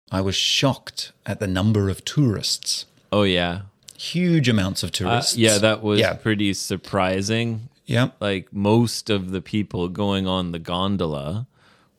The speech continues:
Speaker 2: didn't even have skis or a snowboard.
Speaker 1: They just wanted to look at the landscape and the snow-covered trees.
Speaker 2: Yeah, it's kind of famous for that. It
Speaker 1: It is. It is.
Speaker 2: Yeah.
Speaker 1: But it's annoying when you buy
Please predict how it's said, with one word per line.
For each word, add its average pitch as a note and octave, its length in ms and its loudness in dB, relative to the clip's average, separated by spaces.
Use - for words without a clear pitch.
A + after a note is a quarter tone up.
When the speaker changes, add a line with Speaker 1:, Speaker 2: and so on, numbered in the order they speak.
Speaker 2:
didn't A#2 420 2
even G2+ 380 0
have F2 520 -4
skis G2+ 760 -2
or F2 240 -6
a D#2 40 -8
snowboard. F#2 800 -2
Speaker 1:
They A2 120 2
just - 340 0
wanted A2+ 300 0
to A2+ 80 0
look G#2+ 180 -2
at A2+ 120 -2
the G2+ 120 0
landscape G#2 720 0
and F#2 140 2
the F2 60 0
snow-covered F#2+ 720 0
trees. G2 720 -4
Speaker 2:
Yeah, G#2 300 2
it's G2+ 200 -2
kind A#2+ 300 0
of E2+ 100 0
famous F#2+ 720 -2
for F2 240 -4
that. D#2+ 360 -8
It - 100 -2
Speaker 1:
It B2 160 2
is. A2 520 0
It A2 160 0
is. A2 180 2
Speaker 2:
Yeah. F2+ 60 -6
Speaker 1:
But A2 140 4
it's - 140 0
annoying A2 680 4
when G#2 220 2
you G#2 140 4
buy G2 540 2